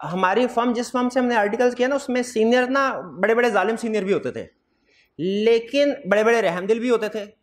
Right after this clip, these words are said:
लेकिन सीनियर जालिम हो या रहमदिल, एक चीज़ कॉमन होती थी, क्या? सिखाते ज़रूर थे।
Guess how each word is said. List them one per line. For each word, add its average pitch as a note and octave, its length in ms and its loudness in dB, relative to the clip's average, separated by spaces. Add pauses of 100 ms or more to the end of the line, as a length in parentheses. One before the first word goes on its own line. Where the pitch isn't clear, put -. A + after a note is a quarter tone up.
(560)
लेकिन A#3 580 0
सीनियर C#4 580 0
जालिम G3+ 440 0
हो D4+ 120 2
या D4 160 2
रहमदिल, A#3+ 400 -2 (180)
एक C4+ 220 4
चीज़ D4+ 200 -4
कॉमन A#3+ 260 0
होती G3 240 -4
थी, F#3+ 120 -10
क्या? - 380 -4
सिखाते B3 580 -2
ज़रूर B2+ 400 -4
थे। G2 40 -18